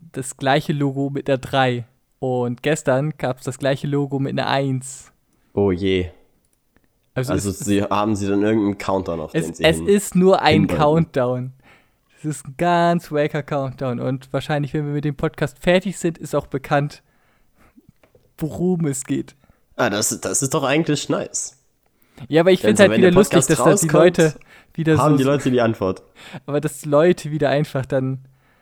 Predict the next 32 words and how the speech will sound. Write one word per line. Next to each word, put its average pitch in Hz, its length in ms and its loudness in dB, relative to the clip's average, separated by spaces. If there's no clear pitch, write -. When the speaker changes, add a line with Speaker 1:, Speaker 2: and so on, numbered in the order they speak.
Speaker 1:
das 151 260 -4
ist 165 120 -8
ko-, 185 140 4
Marvel 175 340 4
provoziert 170 600 -2
es 151 120 -4
halt 151 160 0
auch 127 220 0
massiv, 135 580 -4
wenn 139 80 -2
man 143 140 -2
ausgerechnet 156 560 2
Speaker 2:
Jo. 151 40 -6
Speaker 1:
mit 156 100 0
einer 143 80 2
vier 175 320 2
anfängt. 131 320 0
Wenn's 143 160 -6
mit 185 100 -4
einer 196 80 6
fünf 247 320 -2
gewesen 139 500 -4
wäre, 131 320 -4
dann 139 160 -6
wär 156 140 0
ja 143 160 2
all-, 135 400 -6
so 147 380 -2
Speaker 2:
Dann 120 180 -2
wär's 180 240 0
klar 196 300 0
gewesen. 123 520 2